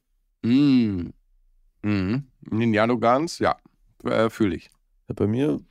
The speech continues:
Speaker 2: ich hab schon alle genannt tatsächlich. Bei mir ist das eigentlich recht überschaubar. Ich möchte auch gar nicht gucken, bin ich offen und ehrlich. Ich glaub, mir fehlt noch ein Batmobil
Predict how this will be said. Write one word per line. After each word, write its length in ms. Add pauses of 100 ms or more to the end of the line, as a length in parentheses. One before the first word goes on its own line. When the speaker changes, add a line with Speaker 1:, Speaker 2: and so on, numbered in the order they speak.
Speaker 2:
ich 80
hab 100
schon 180
alle 220
genannt 320
tatsächlich. 420
Bei 80
mir 120
ist 140
das 180
eigentlich 400
recht 180
überschaubar. 320
Ich 80
möchte 240
auch 100
gar 180
nicht 160
gucken, 320
bin 100
ich 100
offen 240
und 60
ehrlich. 360
Ich 100
glaub, 300
mir 100
fehlt 180
noch 120
ein 160
Batmobil 640